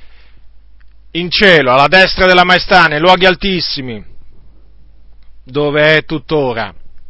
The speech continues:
e dove intercede per tutti coloro che hanno creduto in Lui.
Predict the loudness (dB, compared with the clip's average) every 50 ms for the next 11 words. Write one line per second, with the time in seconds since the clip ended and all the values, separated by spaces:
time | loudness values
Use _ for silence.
0 | -18 -20 -20 -20 -20 -20 -20 -20 -20 -20 -20 -20 -20 -20 -20 -20 -20 -20 -20 -20
1 | -20 -20 -18 -14 -10 -6 -4 -2 -2 -2 -2 -2 -2 -2 -2 -2 -2 0 2 2
2 | 2 0 0 -2 -2 -2 -2 0 0 -2 -4 -4 -6 -8 -8 -8 -6 -4 -4 -4
3 | -2 -4 -4 -4 -4 -4 -6 -6 -6 -10 -16 -20 -20 -20 -20 -20 -20 -20 -20 -20
4 | -20 -20 -20 -20 -20 -20 -20 -20 -20 -20 -20 -20 -20 -20 -20 -20 -16 -10 -6 -4
5 | -2 -2 -2 -4 -8 -12 -16 -20 -14 -6 -2 -2 -2 -2 -2 -4 -6 -4 -2 -4
6 | -2 -2 -4 -8 -8 -8 -8 -8 -6 -8 -8 -12 -18 -20 -20 -20 -20 -20 -20 -20
7 | -20 -20 -20 -20 -20 -20 -12 -8 -8 -6 -4 -4 -2 -2 -2 -2 -4 -6